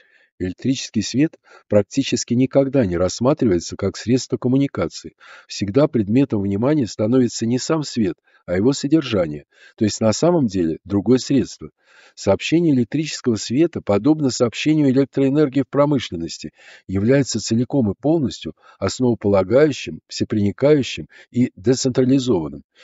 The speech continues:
ибо электрический свет и электроэнергия отделены от их применений, и, кроме того, они упраздняют временные и пространственные факторы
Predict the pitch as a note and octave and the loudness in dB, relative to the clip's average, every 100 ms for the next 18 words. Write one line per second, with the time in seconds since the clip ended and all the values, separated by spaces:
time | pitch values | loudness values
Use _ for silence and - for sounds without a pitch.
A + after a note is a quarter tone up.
0 | _ F#2+ A2 A2+ G#2 A#2 G2+ - G2+ - | _ 0 4 2 2 0 -2 -6 -6 -4
1 | A2+ D3+ - _ - G#2 A2 - G#2+ G#2+ | -2 -2 -2 _ -2 2 4 2 0 2
2 | G2 D2+ D#2 C#2+ - - G2 F#2+ A2 A2 | 0 -2 -6 -10 -16 -6 -4 0 2 4
3 | C#3 E3+ A#2 - A2+ A#2 B2 C3 A#2 E2+ | 4 2 0 0 0 2 4 4 2 0
4 | D#2 - F#2 F#2 C3 C#3 G2+ F#2 D#2 - | -4 -10 -10 0 2 2 0 -2 -2 -8
5 | - - F2+ A2 G#2+ G#2 G2+ A2+ B2+ G2+ | -20 -8 -2 0 0 0 0 2 0 0
6 | - G2 G2 G#2 C#3 A#2+ G2+ - A2+ B2+ | -2 -2 0 2 2 2 -2 -2 0 -2
7 | - B2+ A#2 G#2+ - B2+ - A2+ | 0 0 0 0 0 -2 0 -2